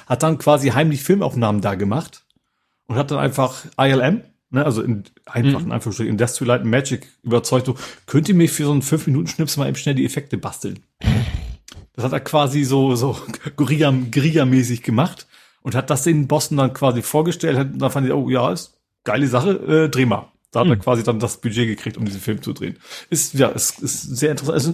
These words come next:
Speaker 1: ist ausnahmsweise mal ein deutsches Video, <laughs> was wir hier teilen. Äh, also, ähm, ja, super interessant fand ich, äh,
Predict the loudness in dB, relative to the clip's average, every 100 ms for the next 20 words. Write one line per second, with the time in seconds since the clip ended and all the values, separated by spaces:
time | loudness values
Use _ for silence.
0 | -2 0 2 4 4 4 4 2 2 4
1 | 2 0 0 4 4 2 0 2 2 2
2 | 0 0 -4 -4 -6 -12 -14 -16 -12 2
3 | 4 4 2 0 0 -2 -8 -12 0 2
4 | 2 -4 -14 -4 -2 0 2 0 0 -2
5 | 0 -2 -8 -6 -2 -2 -6 -8 -6 -6